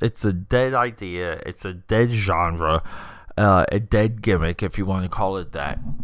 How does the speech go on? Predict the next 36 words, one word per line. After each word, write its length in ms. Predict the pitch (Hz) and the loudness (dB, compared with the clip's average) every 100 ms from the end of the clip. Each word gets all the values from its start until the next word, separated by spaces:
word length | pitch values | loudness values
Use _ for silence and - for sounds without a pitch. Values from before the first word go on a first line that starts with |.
| - - - - - - - - - - - - 95 - | 0 2 2 2 -2 -8 -12 -14 -18 -20 -16 -14 -14 2
But 200 | 151 151 | 4 4
it's 220 | 175 - | 2 0
sad. 360 | 196 190 98 - - | 2 2 0 -6 -8
It's 220 | 110 - | -8 -4
sad 300 | 135 127 139 | -2 -2 -2
when 180 | 143 127 | -6 -6
we 200 | 127 120 | -6 -8
consider, 800 | - 110 - - 110 87 82 76 - | -6 -6 -6 -4 -4 -4 -6 -6 -4
uh, 260 | 104 76 - | -4 -4 -6
everything 640 | 110 113 - 113 104 - - _ _ _ _ - _ _ | -6 -6 -6 -4 -4 -6 -12 _ _ _ _ -20 _ _
that 360 | 107 95 - _ _ | -6 -6 -6 _ _
it's, 440 | 98 113 85 147 - | -8 -4 0 0 0
it's 200 | 131 156 | 0 2
almost 280 | 165 196 - | 2 0 -2
as 140 | 135 | -2
if, 180 | 123 - | -2 0
like, 200 | 98 98 | -2 -2
I'm 140 | 110 | -6
just 180 | - 117 | -6 -2
trying 180 | 135 110 | 0 0
to 40 | |
get 100 | 104 | 0
some 140 | - 92 | 0 0
of 80 | |
my 180 | 82 73 | 0 -2
words. 560 | 71 - 71 64 - - - - - | -6 -8 -8 -10 -14 -20 -20 -20 -8
But 100 | - | -4
we 300 | 120 123 160 | -2 0 2
know 460 | 185 160 127 92 87 - | 4 4 4 2 0 2
if 400 | 98 90 - - - - - _ _ - | 2 2 0 -4 -16 -20 -20 _ _ -4
the 160 | 107 | -2
Black 360 | 104 110 110 - | 4 4 4 2
Adam 400 | 80 80 82 92 | 2 2 2 4
went 240 | 92 90 - | 4 2 0
against 400 | 92 87 82 - | -2 0 -2 -4
Superman 920 | - - - 120 - - 58 50 | -10 -10 -4 0 0 0 -2 -8